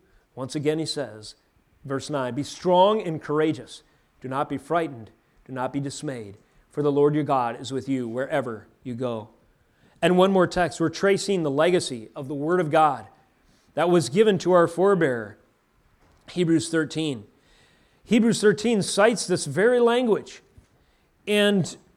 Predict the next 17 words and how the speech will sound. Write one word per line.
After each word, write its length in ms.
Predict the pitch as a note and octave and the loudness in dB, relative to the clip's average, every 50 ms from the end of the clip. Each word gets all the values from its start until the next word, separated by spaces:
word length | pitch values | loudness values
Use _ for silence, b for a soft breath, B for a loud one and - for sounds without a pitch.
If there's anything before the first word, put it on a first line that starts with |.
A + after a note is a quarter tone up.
| _ - | _ -4
up, 220 | - B3 B3 G#3+ A#3 | -2 -2 -2 -2 -2
and, 260 | G#3+ F#3+ F#3+ F#3 F3 | -2 0 0 2 4
uh, 200 | F3+ F3+ F3 E3 - - | 6 6 6 4 2 -4
applies 500 | - - - G#3 A3+ B3+ C4+ C#4 F#3 D#3 | -4 -2 0 2 2 2 2 2 0 0
it 140 | F3+ - | -2 -4
to 100 | - - | -4 -4
the 100 | E3+ F3+ | -2 -2
church 340 | F3 - - A#3 A3+ - - | -2 0 0 0 0 0 -4
of 80 | E3+ D3 | -4 -2
that 260 | E3+ G3+ A#3 A3+ E3+ | 0 0 -2 -2 0
day, 300 | F3 D#3 D3 D#3 D#3+ - - | 0 0 0 0 -2 -2 -8
and 140 | E3+ E3 C#3+ | -8 -6 -6
certainly 500 | - - - C4 C4+ A3 F#3+ E3+ D#3 D#3 | -6 -2 0 0 0 0 0 0 0 2
it 60 | D3+ | 0
applies 460 | D#3+ D#3+ - D#3+ D#3+ D#3+ E3 D#3+ - | 0 -2 -2 0 0 0 0 -2 -4
to 120 | E3+ D#3+ - | -8 -8 -6
us 400 | - E3 D3 C3 - - - - | -6 -6 -6 -4 -6 -8 -8 -10